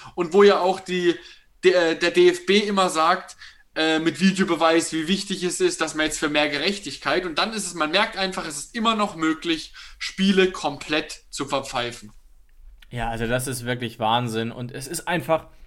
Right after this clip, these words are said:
Speaker 2: wenn das eine Situation ist im Spiel, dann schluckt man es runter und dann ist es wieder in Ordnung. Aber es ist,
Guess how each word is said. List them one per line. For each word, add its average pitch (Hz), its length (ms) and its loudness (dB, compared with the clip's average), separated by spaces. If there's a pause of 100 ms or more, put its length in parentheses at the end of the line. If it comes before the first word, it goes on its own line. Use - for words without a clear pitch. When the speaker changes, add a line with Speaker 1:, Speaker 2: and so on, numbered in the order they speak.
(380)
Speaker 2:
wenn 151 160 -6
das 151 220 -6
eine 180 240 0
Situation 127 560 -2
ist 123 140 -4
im 120 100 -6
Spiel, 110 500 -10
dann 131 380 -6
schluckt - 360 -6
man 135 140 -4
es 127 140 -4
runter 139 320 -2
und 123 80 0
dann 123 120 -2
ist 123 140 -8
es 120 120 -12
wieder 117 120 -4
in 107 80 -4
Ordnung. 110 440 -8
Aber 127 240 -6
es 127 120 -14
ist, - 360 -8